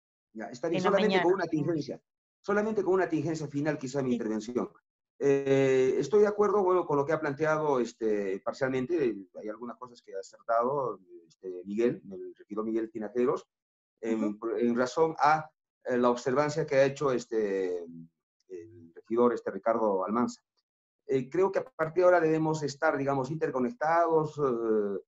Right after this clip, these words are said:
Speaker 1: eh, hacer llegar propuestas, sugerencias, estar, eh, informados de todas las acciones. Hubiera sido lindo que eso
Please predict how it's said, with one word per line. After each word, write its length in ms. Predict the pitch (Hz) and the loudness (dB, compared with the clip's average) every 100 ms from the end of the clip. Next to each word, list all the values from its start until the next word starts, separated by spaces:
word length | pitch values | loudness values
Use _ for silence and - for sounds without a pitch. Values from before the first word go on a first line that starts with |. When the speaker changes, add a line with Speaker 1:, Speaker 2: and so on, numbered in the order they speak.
| _ _ _ _ | _ _ _ _
Speaker 1:
eh, 260 | 127 123 120 | 0 0 0
hacer 200 | 123 170 | -2 -2
llegar 300 | 160 143 147 | 0 2 2
propuestas, 840 | 139 120 131 139 160 160 - 151 135 | 2 0 4 6 6 4 0 2 2
sugerencias, 500 | - 123 127 156 143 | -2 2 2 2 -2
estar, 300 | 120 151 151 - | -4 -2 -2 -4
eh, 420 | 131 117 107 101 | -2 0 -2 -6
informados 880 | 143 135 127 135 131 165 165 160 147 | -4 -2 -2 -2 2 4 6 4 2
de 80 | 139 | -2
todas 140 | 139 160 | -2 -2
las 140 | 139 | -2
acciones. 360 | 127 147 120 - _ _ | -4 -4 -4 -8 _ _
Hubiera 100 | - | 0
sido 160 | 180 196 | 0 -4
lindo 300 | 220 240 247 | -2 0 2
que 160 | 349 | 4
eso 320 | 381 - 294 | 4 2 -6